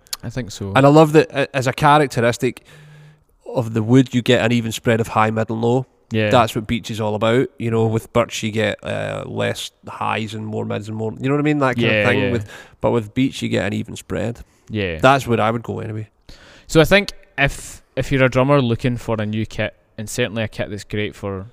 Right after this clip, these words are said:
Speaker 1: you know, under mic'd conditions in a studio, or if you want a kit that's really loud and, you know, kinda balls to the wall. I should mention actually, um, while I'm here, so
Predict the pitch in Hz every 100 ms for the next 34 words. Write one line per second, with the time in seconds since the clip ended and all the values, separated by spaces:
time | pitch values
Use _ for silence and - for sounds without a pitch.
0 | _ - 104 98 95 104 - 107 104 98
1 | 107 120 - 123 113 107 110 104 101 -
2 | 113 113 107 92 95 101 98 - 104 107
3 | 92 - 82 92 - 98 98 95 98 98
4 | 107 104 98 98 101 - - _ _ _
5 | _ _ - 120 113 101 110 110 - 101
6 | 98 104 - - 170 147 143 147 143 127
7 | 151 120 123 117 110 107 98 113 110 107
8 | 110 110 104 117 - 110 107 104